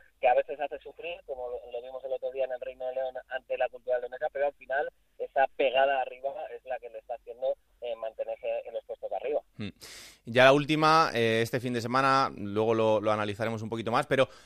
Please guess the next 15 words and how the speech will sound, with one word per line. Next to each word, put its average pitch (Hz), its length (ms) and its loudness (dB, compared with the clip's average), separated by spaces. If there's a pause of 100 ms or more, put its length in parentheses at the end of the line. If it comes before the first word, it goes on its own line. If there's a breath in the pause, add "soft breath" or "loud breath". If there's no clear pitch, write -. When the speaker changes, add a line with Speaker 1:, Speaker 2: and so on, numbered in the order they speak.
(120)
Speaker 2:
eh, 110 440 2
sábado 151 340 8
seis 151 180 0
de 147 80 4
la 139 140 10
tarde, 147 360 8
Rayo 151 300 8
Vallecano 139 340 6
Huesca, 160 560 6
en 120 120 -2
principio 127 380 0
Vallecas, 147 440 6
que 120 540 0
debe 131 280 2
ser, 139 240 0